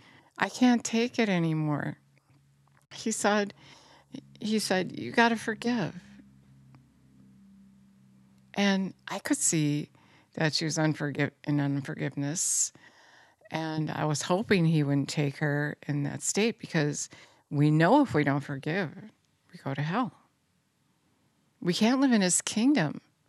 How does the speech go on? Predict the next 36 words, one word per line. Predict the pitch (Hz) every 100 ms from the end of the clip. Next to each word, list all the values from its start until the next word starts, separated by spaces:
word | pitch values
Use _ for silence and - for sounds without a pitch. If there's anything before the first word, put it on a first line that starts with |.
| _ _ _ _ _ _ _ _ _ -
and | 185
not | 190 196
do | 190
his | 190 175
will. | - 233 - - - _ _ _ -
We've | 190
been | 208 208
talking | 220 277 254
about | 180 175
doing | 170 156
his | 151 156
will. | 190 190 - - - - _ -
And | 180 175
so | - 175 165
she | - 226 233
had | 262
to | 254
do | 185 180
his | 170 160
will. | 147 180 262 156 - _ _ _ _ _ _ -
She | - 202
had | 196 233
to | 220
do | 175 202
things. | 240 240 156 147 - - -
She | 180
had | 185
to | 196
do | 190 180
his | 170 156
will | 151 175 185 151 - - - _
in | 165 160
order | 143 151 156
to | - 165
move | 151 147 139
in | - 190 165